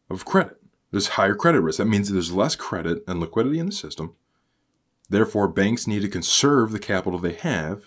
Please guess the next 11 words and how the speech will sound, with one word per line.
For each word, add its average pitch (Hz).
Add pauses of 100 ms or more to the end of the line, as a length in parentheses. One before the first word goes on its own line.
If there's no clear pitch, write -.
and 92
they 101
need 101
to 104
conserve 101
and 90 (720)
discriminate 107 (560)
to 117
a 101
greater 107
degree 98